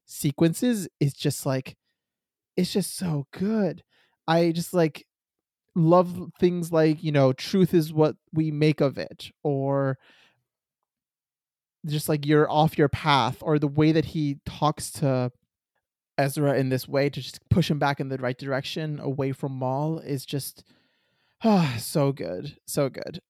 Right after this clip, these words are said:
And this is all before we begin with the greatest fight scene. Like, I love it so much. Okay, so Maul shows up. He's like, "I'm the only one who's benefited from this." Like,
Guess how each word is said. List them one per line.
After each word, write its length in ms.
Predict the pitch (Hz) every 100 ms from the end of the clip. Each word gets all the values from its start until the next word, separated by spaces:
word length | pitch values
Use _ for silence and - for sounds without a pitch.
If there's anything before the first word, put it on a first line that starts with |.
| -
And 440 | 156 151 139 131 - _
this 340 | 156 151 190 -
is 100 | 170
all 400 | 147 151 147 - -
before 760 | 151 - - 170 165 151 151
we 200 | 139 139
begin 720 | 131 135 - 151 135 131 123
with 400 | 135 127 123 - _ _ - _ _ _ _ -
the 300 | 135 131 143 127 -
greatest 800 | 147 135 147 135 127 107 -
fight 260 | - - -
scene. 360 | - - - 156 -
Like, 220 | 139 131
I 480 | 143 151 143 127 113 - -
love 800 | 139 135 135 139 156 165 143 120
it 240 | 113 107 _ _ _ _
so 760 | - - - 233 180 165 151
much. 480 | 135 135 120 - - -
Okay, 200 | 165 139 -
so 220 | - 165 _ - - - _ _ _ _ -
Maul 280 | 185 180 196
shows 300 | - 175 147
up. 200 | 131 131
He's 180 | 160 139
like, 160 | 135 -
"I'm 200 | 160 160
the 100 | 160
only 140 | 160
one 140 | 151 147
who's 120 | 131
benefited 460 | 151 143 156 143
from 140 | 139 151
this." 360 | 147 143 - -
Like, 360 | 131 127 -